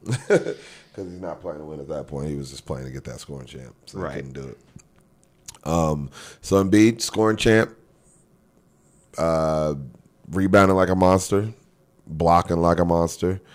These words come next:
Speaker 1: playing really well, not shooting as well as Yoke. Um, so, I mean, there's, there's definitely a competition there for sure. But you also gotta mention Devin Booker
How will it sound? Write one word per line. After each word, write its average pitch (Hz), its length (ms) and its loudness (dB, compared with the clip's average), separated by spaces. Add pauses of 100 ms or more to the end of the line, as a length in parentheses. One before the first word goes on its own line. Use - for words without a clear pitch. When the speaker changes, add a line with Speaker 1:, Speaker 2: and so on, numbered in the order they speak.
(1160)
Speaker 1:
playing 95 300 8
really 90 220 8
well, 90 480 6 (680)
not 90 340 0
shooting 90 420 2
as 85 140 -2
well 85 280 2
as 80 360 -4
Yoke. 82 400 0 (320)
Um, 73 680 -8 (1300)
so, 85 340 0
I 85 40 0
mean, 87 200 -2
there's, 87 300 -2
there's 85 320 0
definitely 87 560 0
a 78 80 -2
competition 85 720 -4
there 80 200 -2
for - 180 -14
sure. 78 420 -6 (1040)
But 87 400 0
you 78 160 -4
also 80 220 -4
gotta 82 200 0
mention 82 520 -6 (340)
Devin 82 300 -4
Booker 92 380 -4